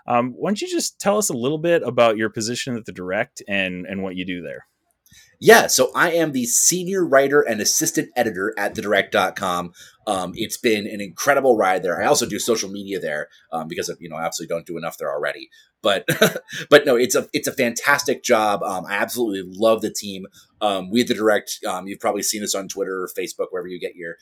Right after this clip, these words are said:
Speaker 2: your comic book movie news and everything. We cover Marvel, D C, Star Wars. We're actually branching out into a lot of general movie stuff these days, too. We, we've covered Mission Impossible.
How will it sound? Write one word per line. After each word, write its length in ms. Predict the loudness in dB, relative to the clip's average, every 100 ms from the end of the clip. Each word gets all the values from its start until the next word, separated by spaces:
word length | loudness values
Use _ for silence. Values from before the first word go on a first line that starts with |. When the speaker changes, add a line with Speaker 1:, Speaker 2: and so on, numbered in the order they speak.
| _ -14
Speaker 2:
your 120 | -10
comic 280 | -8 -8 -10
book 120 | -10
movie 180 | -10 -10
news 240 | -10 -10
and 80 | -8
everything. 400 | -6 -6 -10 -14
We 120 | -14
cover 440 | -6 -6 -4 -8 -8 _ _ -2
Marvel, 520 | 2 4 4 2 0
D 160 | -8 -4
C, 260 | -4 -4 -4
Star 460 | -4 2 4 4
Wars. 320 | 4 0 -2 -8 _
We're 60 | 4
actually 200 | 4 4
branching 380 | 2 0 0 0
out 200 | 0 0
into 200 | -4 -2
a 60 |
lot 240 | -2 -2 -2
of 120 | -4
general 380 | -8 -4 -2 -2
movie 220 | -4 -6
stuff 260 | -2 -2 -2
these 160 | -8 -8
days, 260 | -6 -6
too. 200 | -6 -8
We, 100 | -8 -10
we've 140 | -10
covered 320 | -6 -6 -6
Mission 220 | -8 -10
Impossible. 640 | -8 -2 -2 -2 0 0